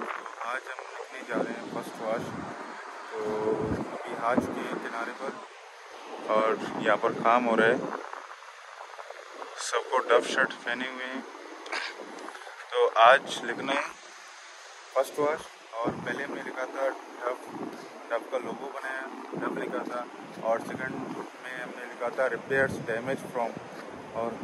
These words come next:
आज जो है थर्ड डे है, तो आज हम लिख रहे हैं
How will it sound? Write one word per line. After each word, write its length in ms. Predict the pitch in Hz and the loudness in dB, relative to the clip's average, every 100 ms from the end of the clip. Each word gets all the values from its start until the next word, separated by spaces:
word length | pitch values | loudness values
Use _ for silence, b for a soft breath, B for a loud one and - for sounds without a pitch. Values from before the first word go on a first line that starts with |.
| 117 | 4
आज 80 | 123 | 6
जो 60 | 139 | 4
है 80 | 143 143 | 2 4
थर्ड 160 | 127 131 | 2 4
डे 100 | 131 | 2
है, 160 | 127 139 - 120 - - - | 2 2 0 -2 -4 -4 -2
तो 60 | 117 117 120 | 0 4 4
आज 80 | 127 | 4
हम 100 | 131 117 | 0 -4
लिख 120 | - | -2
रहे 120 | 131 | 0
हैं 200 | 135 131 | 0 0